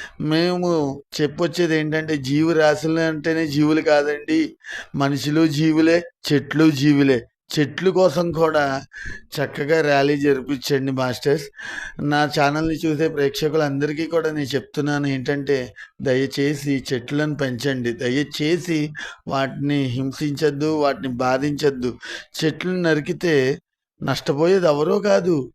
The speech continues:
మీరే. మీ ఇంట్లో ఉన్న చెట్టును మీరు నరికితే నష్టపోయేది మీరే. మా ఇంటి దగ్గర ద్రాక్షారామం పక్కన హసనాబాద్ గ్రామంలో గుప్తా గారి ఇల్లు అంటే ఎవరైనా చెప్తారు,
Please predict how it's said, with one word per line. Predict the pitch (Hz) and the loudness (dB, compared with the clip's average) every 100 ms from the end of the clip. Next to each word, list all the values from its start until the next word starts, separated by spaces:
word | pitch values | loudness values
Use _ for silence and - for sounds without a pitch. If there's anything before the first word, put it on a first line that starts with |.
| _ _ | _ _
మీరే. | 170 151 139 147 151 160 160 139 120 117 _ _ - - - - | -6 -4 0 0 2 4 4 4 0 -8 _ _ -20 -20 -20 -8
మీ | 147 151 | -2 0
ఇంట్లో | 156 160 175 190 190 | 0 -2 -2 0 2
ఉన్న | 180 165 156 165 | 0 -2 -2 -2
చెట్టును | 143 190 196 | 0 -2 -2
మీరు | 190 175 | 0 0
నరికితే | 143 139 139 160 147 165 | 0 -2 -2 -4 -4 -4
నష్టపోయేది | 160 139 - 147 143 147 156 156 | -2 -6 -4 -2 2 2 2 -2
మీరే. | 139 135 135 131 123 120 - - - - - | -2 -2 -2 0 -2 -6 -14 -12 -10 -10 -6
మా | 160 147 | -2 0
ఇంటి | 147 143 160 | 0 0 2
దగ్గర | 180 190 185 139 120 196 - _ - - - - | 4 4 4 4 2 -4 -10 _ -14 -14 -12 -4
ద్రాక్షారామం | 139 139 139 - 170 180 180 175 | 0 0 0 2 2 2 0 0
పక్కన | 170 156 165 | 0 0 -2
హసనాబాద్ | 135 131 151 151 170 175 | 0 -2 -2 -2 0 0
గ్రామంలో | 165 151 147 151 156 151 131 127 - - - - | 0 0 0 0 -2 2 2 0 -4 -20 -18 -6
గుప్తా | 143 139 170 | -4 0 2
గారి | 165 175 165 | 4 4 4
ఇల్లు | 160 | 2
అంటే | 156 151 170 | 0 2 4
ఎవరైనా | 151 143 156 | 4 2 -2
చెప్తారు, | 147 139 - 151 131 135 214 | 0 -2 0 -2 0 0 -2